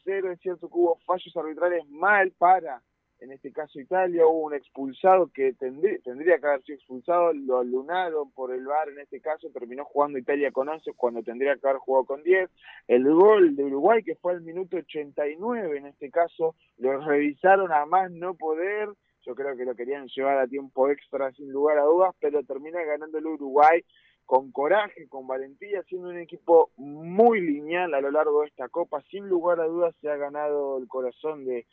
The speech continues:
de los hinchas en este Mundial sub veinte. Se veían imágenes allí en Montevideo, en Uruguay, en este caso, festejando, obviamente, este triunfo en la final de, del mundo, ganándole a Italia uno a cero y se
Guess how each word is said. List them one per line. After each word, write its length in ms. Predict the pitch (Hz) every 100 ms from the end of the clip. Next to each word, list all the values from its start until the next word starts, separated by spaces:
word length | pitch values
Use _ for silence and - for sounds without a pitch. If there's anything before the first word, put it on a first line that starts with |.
| _ _ -
de 100 | 131
los 240 | 131 -
hinchas 340 | 160 - 143 131
en 60 |
este 200 | 139 131
Mundial 340 | 131 127 131 139
sub 140 | 139
veinte. 500 | 123 160 170 165 160 - _ _
Se 100 | 123
veían 460 | 117 127 156 160 139
imágenes 560 | 135 151 - 156 135
allí 320 | 127 - 151 147
en 100 | 131
Montevideo, 920 | 127 127 131 135 156 185 170 156 143
en 80 | 135
Uruguay, 480 | 127 131 151 160 151
en 80 |
este 220 | 143 - 131
caso, 400 | 147 160 165 - _ _ _
festejando, 1160 | - 131 _ 127 - 175 180 160 135 135 131 123 - _ _ -
obviamente, 640 | 117 120 120 131 123 131
este 320 | 135 _ 127
triunfo 920 | 120 139 147 135 139 131 123 123 120 - _ _
en 120 | 117 123
la 140 | 123
final 420 | - 127 135 135
de, 280 | 127 127 123
del 260 | 117 127 131
mundo, 460 | 156 175 175 160
ganándole 720 | 135 131 160 208 190 147 131
a 40 | 127
Italia 460 | 127 156 160 147
uno 120 | 147 143
a 60 | -
cero 220 | 170 175
y 60 | 170 -
se 160 | 131